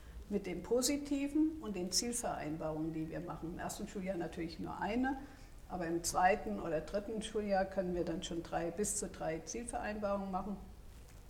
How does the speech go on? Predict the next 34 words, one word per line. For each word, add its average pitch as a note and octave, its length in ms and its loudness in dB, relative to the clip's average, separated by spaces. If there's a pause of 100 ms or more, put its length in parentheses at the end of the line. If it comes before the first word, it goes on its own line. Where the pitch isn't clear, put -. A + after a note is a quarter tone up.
(260)
Und G3 100 0
das E3 120 -2
unterschreiben E3 560 0
die D3+ 80 0
Kinder A#3 340 -2
und F#3 100 -4
auch F3 140 -4
die - 140 -10
Eltern. D#3+ 500 -4
Und D#3 140 -4 (240)
die F3+ 60 -10
Kinder G#3 300 -2
überlegen F3+ 380 2
auch, F3+ 240 -2
wer F#3+ 140 0
kann G3+ 180 -2
mir F3+ 120 0
denn D#3+ 180 -2
helfen, F#3+ 440 -2 (180)
um F3 200 -2
das E3+ 200 0
Ziel - 260 2
zu - 160 -2
erreichen D3+ 500 -6
bis D#3 220 -8
zum D#3 180 -8 (320)
Zeugnis - 520 -4
dann. - 140 -8 (920)
Ähm, E3+ 380 4 (240)
ja, A3 160 12 (120)
und D#3 160 0
wie E3 120 4
gesagt, F3+ 340 0
wir, F3+ 240 0